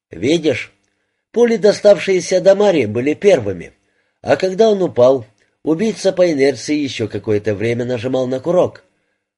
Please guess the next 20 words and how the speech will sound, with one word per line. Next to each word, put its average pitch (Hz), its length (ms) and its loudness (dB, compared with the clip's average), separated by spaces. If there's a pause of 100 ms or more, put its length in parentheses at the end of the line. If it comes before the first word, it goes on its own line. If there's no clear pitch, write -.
(160)
Попал 143 400 2
точнехенько 170 840 -2
в 120 80 -8
грудь 110 340 -6
Араду». 139 460 -2 (1000)
«Из 110 200 -6
чего 147 400 0
стреляли?» 165 680 0 (640)
«узи». 123 540 -4 (420)
«И 117 200 -6
что 190 300 0
же?» — 104 240 -4 (220)
удивленно 113 560 -4
спросил 120 540 -6
Розовский. 139 640 -4 (580)
«Дамари 127 540 0
был 151 260 0
в - 100 -14
кафе 165 320 4
один, 170 520 -4